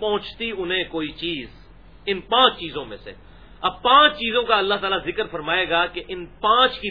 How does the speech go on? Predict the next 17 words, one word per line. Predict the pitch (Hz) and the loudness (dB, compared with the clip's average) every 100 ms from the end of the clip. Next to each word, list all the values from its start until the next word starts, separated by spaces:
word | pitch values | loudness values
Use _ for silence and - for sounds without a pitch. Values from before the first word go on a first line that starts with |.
| - | -6
پانچ | 233 285 277 | 2 2 2
چیزوں | 202 185 196 | -2 -4 -4
کے | 175 165 | -2 0
عوض | 165 233 226 - - - - | 0 0 -4 -12 -20 -16 -10
اللہ | 160 214 202 | -2 0 0
تعالیٰ | 175 202 208 | 0 0 -2
تمہیں | 185 220 | -6 -4
اجر | 180 240 247 | 0 2 2
عطا | 175 165 | 2 -2
فرمائے | 151 131 120 113 | -4 -8 -10 -10
گا۔ | 104 95 - - - - - - - - - - - - - - - - - - - - - - - - - - - - - - - - - - - - - - - - - - - | -12 -16 -20 -20 -20 -20 -20 -20 -20 -20 -20 -20 -20 -20 -20 -20 -20 -20 -20 -20 -20 -20 -20 -20 -20 -20 -20 -20 -20 -20 -20 -20 -20 -20 -20 -20 -20 -20 -20 -20 -20 -20 -20 -20 -20
نہیں | 143 202 269 311 | -2 0 2 2
پہنچتی | 247 247 - 262 240 | 4 2 2 -6 -2
انہیں | 214 214 | 0 2
کوئی | 214 202 | 2 0
چیز، | 196 190 226 - | 0 -4 -8 0
کیا | 208 | 2